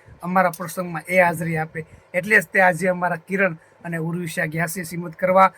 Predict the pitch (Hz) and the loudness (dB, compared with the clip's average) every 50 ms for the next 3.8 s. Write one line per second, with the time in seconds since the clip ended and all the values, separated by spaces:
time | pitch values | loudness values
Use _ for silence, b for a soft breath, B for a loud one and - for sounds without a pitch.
0 | b b b b - 175 185 170 - - - 214 220 226 220 208 196 - 208 196 | b b b b -6 -6 -6 -6 -4 0 4 6 8 10 8 8 6 4 -8 -6
1 | - 208 185 185 190 190 185 185 180 180 180 175 170 165 175 185 185 180 180 175 | -2 -2 -2 0 2 4 4 4 4 2 0 -2 -2 0 2 6 6 6 6 6
2 | 165 170 190 190 220 180 175 - 170 175 170 165 - - - 180 180 180 180 165 | 4 0 0 0 0 -2 -2 -2 -6 -8 -10 -12 -12 -4 0 2 2 2 0 -4
3 | 180 175 175 170 170 160 156 185 165 - 190 180 175 160 156 | -6 -10 -8 -8 -8 -6 -6 -6 -2 0 0 0 0 -4 -8